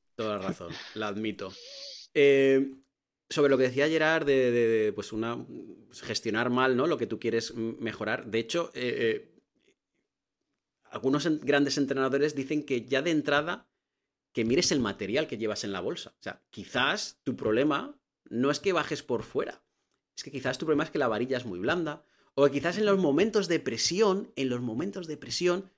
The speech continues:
es cuando bajas por fuera. De normal no, pero a lo mejor en los momentos de presión, por lo que sea, es cuando bajas por fuera. Dices, "Coño, el diagnóstico es muy importante", y un mal diagnóstico es, es cierto. Dices, "Coño, eh,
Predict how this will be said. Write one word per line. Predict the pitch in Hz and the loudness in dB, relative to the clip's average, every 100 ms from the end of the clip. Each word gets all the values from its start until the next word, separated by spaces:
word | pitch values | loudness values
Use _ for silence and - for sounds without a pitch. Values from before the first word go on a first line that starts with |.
| _ - | _ -18
es | - | -6
cuando | 165 120 | -2 -2
bajas | - 160 | -4 -4
por | - | -6
fuera. | - - - - _ _ _ _ _ - | -6 -6 -8 -12 _ _ _ _ _ -2
De | 120 | 2
normal | 147 131 180 214 | 4 2 2 2
no, | 262 349 | 0 -2
pero | - 143 | 0 0
a | |
lo | - | 0
mejor | 233 | 0
en | |
los | 220 | -2
momentos | 214 214 | -2 -2
de | 220 | 0
presión, | 220 202 240 | 0 0 0
por | 247 175 160 | -2 -10 -10
lo | 165 | -10
que | 170 | -2
sea, | 170 196 | 0 0
es | 214 | -4
cuando | - 226 214 | -6 -6 -4
bajas | - 156 | -2 2
por | 175 | 2
fuera. | - 160 139 - _ _ _ _ | 2 -2 -4 -8 _ _ _ _
Dices, | 123 - | -12 -8
"Coño, | 135 202 - _ _ _ _ - | -8 -6 -8 _ _ _ _ -8
el | 135 147 | 0 2
diagnóstico | 139 135 143 143 208 208 | 4 4 2 -2 -4 -6
es | 190 - | -8 -10
muy | 147 156 | -2 0
importante", | 196 175 131 170 139 | 0 0 -2 -2 0
y | |
un | 131 | 0
mal | 143 180 | 0 0
diagnóstico | 160 143 147 - 175 | -2 -4 -6 -8 -6
es, | 185 | -6
es | 147 - | -8 -6
cierto. | 135 180 | -4 -4
Dices, | 120 110 | -6 -6
"Coño, | - 190 143 | -4 -2 -2
eh, | 127 | -6